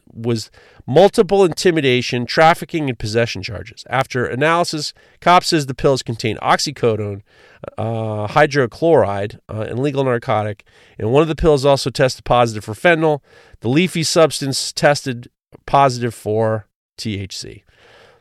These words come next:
Police said he had an extensive criminal history in Chicago dating back to, uh, twenty eleven, which prohibited him from having, possessing a gun. So, <sighs>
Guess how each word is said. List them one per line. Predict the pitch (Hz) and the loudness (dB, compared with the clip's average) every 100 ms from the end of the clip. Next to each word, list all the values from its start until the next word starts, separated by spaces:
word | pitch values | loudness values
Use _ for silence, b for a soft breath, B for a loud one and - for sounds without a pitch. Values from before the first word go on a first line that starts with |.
| - | -4
Police | 160 202 196 | 2 2 4
said | 202 185 | 4 4
he | 160 165 | 4 4
had | 143 | 4
an | |
extensive | 127 - 151 127 | 0 2 2 0
criminal | 117 139 123 | -4 -2 0
history | 143 156 147 139 | 0 -2 -2 -2
in | 117 | -2
Chicago | 110 - 131 131 | -4 0 2 2
dating | 117 113 110 | 0 -2 -2
back | 101 101 | -4 -6
to, | 92 87 - | -12 -16 -12
uh, | 98 104 | -8 -8
twenty | - 113 110 104 - | -6 -4 -4 -8 -12
eleven, | 104 123 123 117 113 b b b | -4 -2 0 -2 -6 b b b
which | - 107 - | -10 -8 -4
prohibited | 117 107 - 147 127 113 | -2 -2 0 0 0 -2
him | 110 101 | -4 -4
from | 101 90 | -6 -10
having, | 87 90 - - | -10 -12 -14 -12
possessing | 117 95 95 - | -10 -8 -12 -14
a | |
gun. | 87 87 - | -14 -16 -8
So, | - 107 B B B B B B B B B B B B B B _ | -6 -4 B B B B B B B B B B B B B B _
<sighs> | B | B